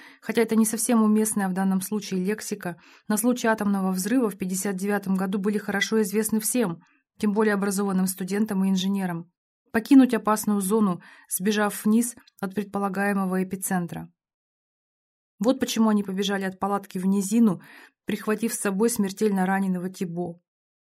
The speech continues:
Теперь рассмотрим разделение сил. У костра были самые крепкие парни – Кривонищенко и Дорошенко. Только им, возможно, ослеплённым, было под силу развести костёр.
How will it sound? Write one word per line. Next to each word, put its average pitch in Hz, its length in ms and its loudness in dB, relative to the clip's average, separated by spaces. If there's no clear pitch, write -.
Теперь 262 280 4
рассмотрим 240 480 2
разделение 202 580 0
сил. 185 400 -4
У 202 80 -8
костра 240 340 2
были 233 180 2
самые 233 360 2
крепкие 226 440 -4
парни – 175 460 0
Кривонищенко 196 800 -2
и 185 100 -6
Дорошенко. 190 680 -4
Только 233 280 2
им, 214 460 2
возможно, 196 460 -2
ослеплённым, 196 720 0
было 214 200 2
под 208 220 -6
силу 220 240 0
развести 185 440 -4
костёр. 185 520 -8